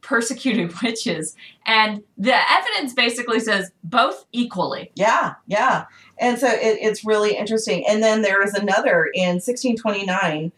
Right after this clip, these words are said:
Speaker 2: Richard Burr, I think, maybe I could have the name wrong, who wrote a manual on witch hunting,
Speaker 1: Mm-hmm.
Speaker 2: which inspired Matthew Hopkins,
Speaker 1: Yes.
Speaker 2: who became the Witchfinder General.
Speaker 1: Yes.
Speaker 2: And he and his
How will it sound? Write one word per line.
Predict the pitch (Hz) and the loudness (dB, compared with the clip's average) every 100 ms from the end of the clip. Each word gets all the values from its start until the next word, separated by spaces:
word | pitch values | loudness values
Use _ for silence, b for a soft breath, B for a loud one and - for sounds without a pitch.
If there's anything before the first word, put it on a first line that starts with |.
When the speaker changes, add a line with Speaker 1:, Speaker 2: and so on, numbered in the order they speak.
| - | -6
Speaker 2:
Richard | 208 220 214 151 | -6 -4 -6 -4
Burr, | 165 170 277 - - | -4 -4 -4 -8 -8
I | |
think, | 247 277 392 - | -4 -6 -6 -6
maybe | 208 254 226 | -4 0 0
I | 165 | -2
could | 220 | -2
have | 214 180 | -2 0
the | 180 | 0
name | 170 | 0
wrong, | 165 170 170 B B | 0 -2 -4 B B
who | 262 240 | -4 4
wrote | 254 240 - | 4 4 0
a | 240 | 2
manual | 247 277 302 214 190 - | 4 4 2 2 0 2
on | 190 190 | 0 0
witch | 185 220 - | -2 -4 -4
hunting, | 160 147 147 135 147 | -6 -4 -4 -4 -4
Speaker 1:
Mm-hmm. | 220 185 175 | -4 -4 -2
Speaker 2:
which | 208 - | -2 0
inspired | 214 220 - - 262 370 185 151 165 220 - _ _ _ | -2 -2 -4 0 4 4 4 2 -2 -4 -8 _ _ _
Matthew | 143 165 240 - 330 | -4 0 0 0 -4
Hopkins, | - 311 - 160 - - - - - - | 0 0 0 -4 -4 -8 -12 -12 -12 -14
Speaker 1:
Yes. | - - - _ | -14 -14 -18 _
Speaker 2:
who | 220 | -4
became | 214 208 262 214 180 | -2 0 0 0 0
the | 175 | -2
Witchfinder | 180 - 175 165 156 | -2 -2 -2 -2 -2
General. | 156 123 - - | -4 -4 -6 -10
Speaker 1:
Yes. | - - - - _ b b | -14 -12 -14 -18 _ b b
Speaker 2:
And | 160 165 | -2 0
he | 220 277 262 | 2 2 4
and | 180 175 | 2 0
his | 214 214 - | 0 0 -4